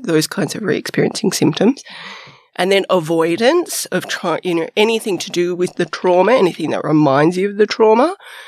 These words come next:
And then this other thing which we call hypervigilance, which is kind of head on the swivel,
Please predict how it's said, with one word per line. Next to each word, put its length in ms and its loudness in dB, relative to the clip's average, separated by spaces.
And 180 4
then 180 6
this 180 0
other 180 6
thing 200 0
which 180 0
we 80 -8
call 180 -8
hypervigilance, 1200 -4
which 160 -2
is 140 -4
kind 240 0
of 180 -4
head 260 0
on 140 4
the 80 2
swivel, 600 -4